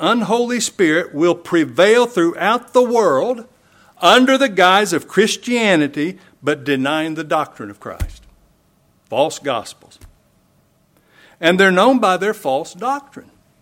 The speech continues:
That's why Paul in Galatians one, six through nine, you remember what he said? "If they come preaching any other gospel than that which we have preached, let them be anathema."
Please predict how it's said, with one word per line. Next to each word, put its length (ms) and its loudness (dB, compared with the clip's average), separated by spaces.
That's 160 -6
why 160 -2
Paul 380 0
in 120 -8
Galatians 560 -6
one, 300 -4
six 300 -10
through 160 -8
nine, 280 -6
you 60 -8
remember 260 -8
what 200 -6
he 80 -8
said? 340 -10
"If 180 -16
they 160 -8
come 240 -8
preaching 460 -10
any 280 0
other 240 0
gospel 680 -2
than 160 -20
that 200 -10
which 280 -10
we 100 -8
have 140 -14
preached, 320 -12
let 240 -6
them 160 -8
be 100 -10
anathema." 640 -12